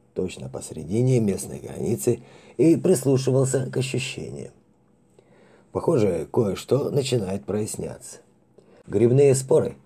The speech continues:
пытались проникнуть в кровеносную систему через органы дыхания. Видимо,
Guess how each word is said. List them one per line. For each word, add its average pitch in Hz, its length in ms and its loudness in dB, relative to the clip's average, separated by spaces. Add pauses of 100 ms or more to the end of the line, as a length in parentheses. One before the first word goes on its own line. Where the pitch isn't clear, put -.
(260)
пытались 170 380 4
проникнуть 101 600 2
в - 140 -16
кровеносную 117 760 2
систему - 640 0 (100)
через 156 380 2
органы 120 420 4
дыхания. - 680 -6 (560)
Видимо, 120 480 0